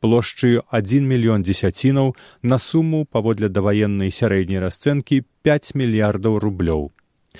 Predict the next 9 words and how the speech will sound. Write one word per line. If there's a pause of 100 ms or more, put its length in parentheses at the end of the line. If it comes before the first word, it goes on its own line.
(180)
А
калі
выдаць
закон,
паводле
якога
ў
дзяржаўную
ўласнасць